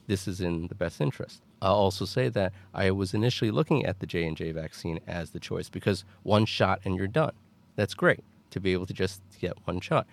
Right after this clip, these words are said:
But then they had the issue, you know, they did have that pause because they were noticing issues with the J and J that they had to investigate further. They ultimately determined that the benefit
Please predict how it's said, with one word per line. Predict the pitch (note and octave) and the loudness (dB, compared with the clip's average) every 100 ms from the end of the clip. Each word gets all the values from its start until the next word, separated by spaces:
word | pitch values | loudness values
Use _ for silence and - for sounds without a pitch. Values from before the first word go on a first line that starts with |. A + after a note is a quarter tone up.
| - - | -20 -4
But | F#2+ G2 | -2 2
then | G2 | 2
they | G2 | 2
had | F2+ B2+ C3+ | 2 2 2
the | G#2 F2+ | 0 -2
issue, | - - E2+ E2 - - - _ - | -4 -4 -2 -4 -8 -16 -20 _ -4
you | G2+ | -2
know, | E2+ | 0
they | F2 | 0
did | G#2 G2+ | 0 0
have | G2 | 0
that | F#2 F#2 | 0 -2
pause | F2 E2 E2 E2 | -6 -2 -2 -2
because | - - E2+ | -8 -10 -6
they | F2 | -6
were | E2 F2+ F#2 | -2 0 0
noticing | F#2 F#2 F2 - F2 E2 E2 - _ _ _ | 0 -2 -4 -2 -2 -2 -6 -16 _ _ _
issues | G#2+ F#2+ - F2 D#2+ F#2 | -2 -2 -2 -4 -6 -4
with | E2 - - | -4 -4 -10
the | F2+ | -4
J | F#2+ F#2 | -2 -2
and | F#2 | -2
J | E2+ E2 | -2 -4
that | D#2+ D#2+ | -4 -4
they | E2 | -2
had | D#2+ | -4
to | F#2 | -6
investigate | D#2+ D#2+ - - A2 - | -6 -6 -8 -6 -6 -2
further. | E2+ D2+ D#2 - - | -4 -2 -6 -10 -10
They | - F2 | -4 0
ultimately | G2 - F#2+ | -2 -2 -4
determined | F2 E2 F2 E2+ E2 E2 | -4 -4 -2 -2 -2 -2
that | D#2 - | -6 -6
the | - D#2+ - - - | -8 -8 -10 -12 -4
benefit | F#2 F2+ - E2+ | -2 -2 -2 -4